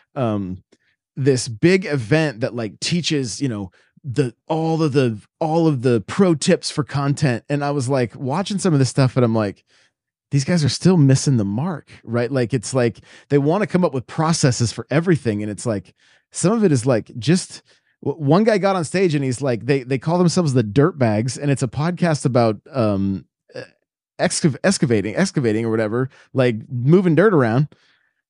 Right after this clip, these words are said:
And they're getting pa-, like, they're making bank. They pour a bourbon and they just, they just chat. That's it, you know? And, uh,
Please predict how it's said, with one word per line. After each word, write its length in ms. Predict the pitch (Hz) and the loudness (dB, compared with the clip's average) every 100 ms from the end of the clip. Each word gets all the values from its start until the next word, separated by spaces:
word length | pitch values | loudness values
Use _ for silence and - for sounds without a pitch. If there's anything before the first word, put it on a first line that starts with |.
| _ _ | _ _
And 160 | 175 233 | -2 -2
they're 80 | |
getting 280 | 226 262 220 | -2 -6 -8
pa-, 260 | 170 - 220 | -8 -10 -6
like, 340 | 190 156 - _ _ _ | -4 -4 -8 _ _ _
they're 180 | 131 226 | 2 2
making 440 | 240 233 208 127 | 4 0 0 -4
bank. 480 | 101 170 220 160 160 _ _ _ _ _ - | -4 -4 -2 -2 -4 _ _ _ _ _ -2
They 100 | 151 | 0
pour 340 | 131 - 226 | 2 4 6
a 60 | 208 | 6
bourbon 460 | 123 185 226 240 240 | 4 2 2 0 -2
and 160 | 165 | 0
they 100 | 165 | 0
just, 540 | 143 113 151 175 - - _ - | 0 0 0 0 -2 -14 _ -2
they 120 | 135 | 0
just 340 | 117 147 139 | 2 0 0
chat. 400 | - - 139 117 _ _ _ _ _ _ | -4 -2 0 -2 _ _ _ _ _ _
That's 260 | 120 123 - | 0 0 0
it, 200 | 113 - _ _ | -2 -4 _ _
you 120 | 120 | -2
know? 240 | 104 95 107 _ _ _ _ _ | -2 -2 -6 _ _ _ _ _
And, 400 | 143 123 113 113 | 0 2 2 2
uh, 380 | 113 104 101 101 | 2 2 2 -2